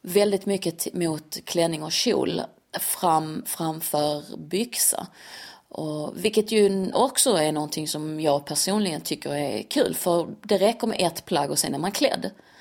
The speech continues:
Lite som vi pratade om innan, att man ska för-, vill försöka minimera så många plagg som möjligt och ha så lite med sig som möjligt. En sommarklänning, klassisk skjortblusmodell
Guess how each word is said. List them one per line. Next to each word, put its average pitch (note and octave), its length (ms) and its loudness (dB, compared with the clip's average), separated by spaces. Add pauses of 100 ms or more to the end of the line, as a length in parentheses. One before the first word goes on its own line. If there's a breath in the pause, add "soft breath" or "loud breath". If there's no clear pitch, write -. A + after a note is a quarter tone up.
(520 loud breath)
Lite G3+ 260 2
som E3+ 200 0
vi E3 80 -4
pratade D#3 340 0
om D#3 100 -4
innan, D#3+ 240 2
att D3 100 -6
man D3 120 0
ska - 160 -2
för-, - 200 -8
vill E3 280 2
försöka D#3 460 0
minimera D#3 760 0 (440 loud breath)
så - 180 2
många G#3 240 6
plagg F3+ 400 4
som F3 180 2
möjligt E3+ 420 4
och D#3+ 60 2
ha E3 160 4
så - 140 0
lite E3 340 2
med D3+ 240 0
sig D3 140 -2
som D3 160 -2
möjligt. D3+ 340 -2
En F#3 120 2
sommarklänning, F3+ 1000 2 (480 loud breath)
klassisk G#3+ 500 0
skjortblusmodell E3 1700 2